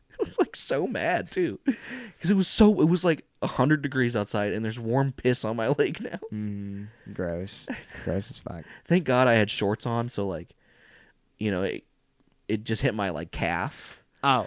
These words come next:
Speaker 1: So, like, it didn't, like, seep into, like, my pants or
Speaker 2: Okay,
Speaker 1: anything, but,
Speaker 2: yeah,
Speaker 1: like,
Speaker 2: and, like, stay around.
Speaker 1: No, it got a little bit got in my sock, but,
Speaker 2: Mm.
Speaker 1: like,
Speaker 2: Just dried up
Speaker 1: at
Speaker 2: pretty
Speaker 1: that,
Speaker 2: fast.
Speaker 1: at that point, you're already so sweaty that
Speaker 2: Yeah, it does.
Speaker 1: a little piss,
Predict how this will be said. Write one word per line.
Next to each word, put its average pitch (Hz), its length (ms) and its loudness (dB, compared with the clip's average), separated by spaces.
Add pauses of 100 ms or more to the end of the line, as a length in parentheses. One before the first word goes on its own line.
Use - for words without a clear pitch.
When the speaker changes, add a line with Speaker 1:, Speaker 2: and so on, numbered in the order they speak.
(140)
Speaker 1:
So, - 180 2
like, 98 360 0 (100)
it 110 180 0
didn't, 107 200 0
like, 95 180 -2
seep - 260 -2
into, 101 140 0
like, 92 220 -4
my 78 100 -8
pants 90 420 -6
or 123 120 0
Speaker 2:
Okay, 117 80 2
Speaker 1:
anything, 135 400 0
but, 107 160 0
Speaker 2:
yeah, 101 60 -2
Speaker 1:
like, 92 200 -4
Speaker 2:
and, 104 140 -8
like, 104 160 -6
stay 95 500 -4
around. 87 640 -8 (300)
Speaker 1:
No, 107 140 0
it 107 60 -4
got 135 100 2
a 135 40 2
little 147 220 0
bit 165 160 6
got 110 240 0
in 120 40 -2
my 95 140 -2
sock, 85 540 -4 (160)
but, 117 160 -4
Speaker 2:
Mm. - 20 -4
Speaker 1:
like, 92 320 -4 (1120)
Speaker 2:
Just 113 200 -4
dried 80 240 -4
up 80 100 -2
Speaker 1:
at 131 60 2
Speaker 2:
pretty 98 100 -2
Speaker 1:
that, 131 220 2
Speaker 2:
fast. 127 120 0
Speaker 1:
at - 60 -20
that 175 220 2
point, 156 420 -2
you're 127 200 2
already 117 520 2 (120)
so - 320 -2
sweaty 92 600 -6
that 82 280 -8
Speaker 2:
Yeah, 90 120 -2
it 87 220 -4
does. 95 200 -6 (220)
Speaker 1:
a 214 80 -2
little 220 240 4
piss, - 480 0